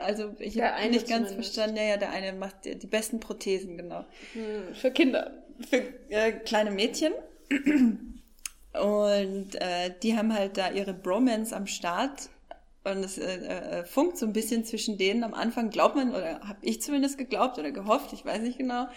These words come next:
Speaker 1: Und dann, äh, stellt sich halt eben heraus, dass der eine, äh, will, äh, mit seiner Tochter gemeinsam unbedingt raus aus dem Moloch Berlin.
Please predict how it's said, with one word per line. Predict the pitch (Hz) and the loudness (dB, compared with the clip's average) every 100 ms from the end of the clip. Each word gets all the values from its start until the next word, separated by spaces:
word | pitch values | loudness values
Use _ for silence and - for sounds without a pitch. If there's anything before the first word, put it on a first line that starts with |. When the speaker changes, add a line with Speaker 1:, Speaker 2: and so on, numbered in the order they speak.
| - - - - | -16 -18 -18 -2
Speaker 1:
Und | 226 196 | -2 2
dann, | 202 208 220 | 2 2 0
äh, | 214 202 202 208 202 | 2 4 6 4 2
stellt | - 202 | 0 0
sich | 202 214 | -2 -4
halt | 202 | -2
eben | - 196 | -2 -2
heraus, | 202 196 185 202 | -4 -2 -2 -2
dass | - 185 | -6 -8
der | - - | -6 -4
eine, | 175 196 190 170 165 - 160 160 | -2 -2 -2 -2 -4 -6 -8 -10
äh, | 160 | -10
will, | 156 - - | -10 -10 -10
äh, | - - | -10 -8
mit | 185 - | -10 -8
seiner | - 180 - | -8 -8 -8
Tochter | 185 - 185 | -12 -10 -10
gemeinsam | 180 180 175 185 185 | -8 -8 -8 -10 -10
unbedingt | 185 185 170 170 - - | -10 -10 -10 -12 -12 2
raus | 185 285 | 2 2
aus | 262 - | -2 -4
dem | 240 | -2
Moloch | 226 214 254 262 | 4 6 4 0
Berlin. | - 247 233 277 330 | -6 -6 2 2 2